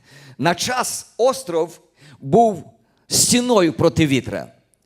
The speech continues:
А вдруг вітер сорвався з самого острова, тобто з місця захисту, з місця надії. Ну, ви розумієте, е,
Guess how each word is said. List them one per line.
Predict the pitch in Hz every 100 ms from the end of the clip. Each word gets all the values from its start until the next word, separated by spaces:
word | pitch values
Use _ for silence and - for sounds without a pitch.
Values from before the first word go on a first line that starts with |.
| _ _
А | 165 190
вдруг | 156 147 247 339 359 - - - _ _ _ _ _ _ _ _ _ _ _ -
вітер | 170 226 190
сорвався | 139 170 165 185 - 170
з |
самого | - - 160 170 160 -
острова, | 151 - 95 71 -
тобто | 147 147 147
з | 131
місця | 180 233 - 170 160 180 - _ -
захисту, | 101 127 202 135 131 - 107
з | 92
місця | 147 185 - 185 175 156 - 180
надії. | - 156 170 175 233 127 120
Ну, | 156
ви | 165
розумієте, | 175 247 208 131 127 98 82 - 151 143 _
е, | - 92 73 71